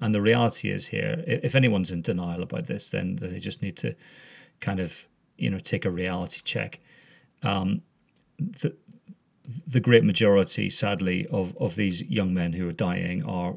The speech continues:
from the black community, and, and they're very often being killed by other young black men. So, uh, y-, you've got situations where, let's, let's talk about a, a, a,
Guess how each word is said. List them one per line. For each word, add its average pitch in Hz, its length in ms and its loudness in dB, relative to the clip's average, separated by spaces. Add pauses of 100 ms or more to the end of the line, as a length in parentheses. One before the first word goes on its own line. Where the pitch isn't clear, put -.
from 107 180 -4
the 92 60 -4
black - 360 -8 (100)
community, 101 680 -2 (560)
and, 110 180 2
and 107 140 4
they're 98 60 4
very 95 200 6
often 92 380 0
being 87 200 0
killed 92 420 -2
by 92 180 0
other 90 220 2
young 90 260 0
black 87 200 -2
men. 101 380 0 (340)
So, 98 480 4 (520)
uh, - 100 -6 (100)
y-, - 260 -6
you've 107 200 0
got - 300 0
situations 101 720 -2
where, 95 140 2
let's, - 340 -2
let's - 160 -4
talk - 240 -2
about 90 240 -4
a, 90 320 -2 (340)
a, 135 80 -6
a, - 360 -6